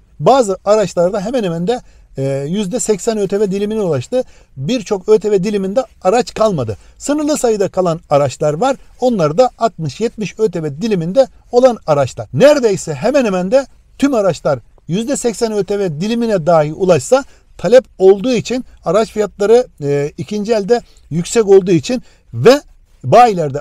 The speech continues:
araç bulunamadığı için, e, şu anda, e, Ö T V'de bir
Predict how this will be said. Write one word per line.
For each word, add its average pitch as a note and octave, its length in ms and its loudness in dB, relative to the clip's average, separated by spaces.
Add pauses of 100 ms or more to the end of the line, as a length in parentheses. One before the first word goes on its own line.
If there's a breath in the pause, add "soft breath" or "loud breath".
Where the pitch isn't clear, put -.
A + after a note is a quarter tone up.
araç A3 340 0
bulunamadığı G3 480 -2
için, F3 520 -6 (280)
e, B2+ 100 -4
şu - 180 -2
anda, G3 340 0 (200)
e, C#3+ 300 -4
Ö G#3+ 140 4
T E3+ 140 -4
V'de D#3+ 220 -4
bir A3 140 -8